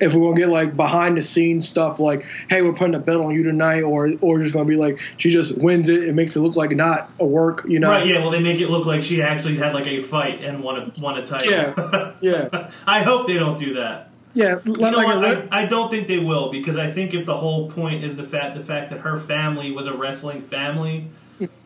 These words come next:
Speaker 2: I think it will be, like, a peek behind the curtain more so than pretending it's real.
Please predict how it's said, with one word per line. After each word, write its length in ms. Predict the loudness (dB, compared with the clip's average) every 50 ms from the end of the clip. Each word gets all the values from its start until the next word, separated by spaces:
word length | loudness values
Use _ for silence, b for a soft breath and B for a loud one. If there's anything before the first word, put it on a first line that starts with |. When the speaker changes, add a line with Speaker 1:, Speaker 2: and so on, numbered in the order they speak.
| -20 -14 _
Speaker 2:
I 120 | -4 -2 -2
think 280 | -2 0 -2 -2 0
it 80 | 0 0
will 140 | 0 0 2
be, 180 | 2 2 2 2
like, 400 | 2 0 0 0 -4 -8 -10 -16 -20 -20 -20 -20 -20 -20 _ _ _ -20 -20 -20 -14 -8
a 140 | -6 -6 -6
peek 280 | -2 -2 -2 -2 -2 -2
behind 320 | -2 -2 -2 -2 -2 -4
the 60 | -6
curtain 580 | -8 -6 -4 -2 -2 -2 -6 -10 -14 -14 -14 -14
more 240 | -10 -8 -6 -6 -6
so 320 | -6 -4 -4 -4 -4 -4 -6
than 440 | -6 -8 -8 -8 -10 -12 -14 -16 B B B B B B -4
pretending 480 | -4 -4 0 0 0 0 2 0 -2
it's 180 | -2 -6 -8 -10
real. 400 | -10 -10 -10 -10 -12 -16 -18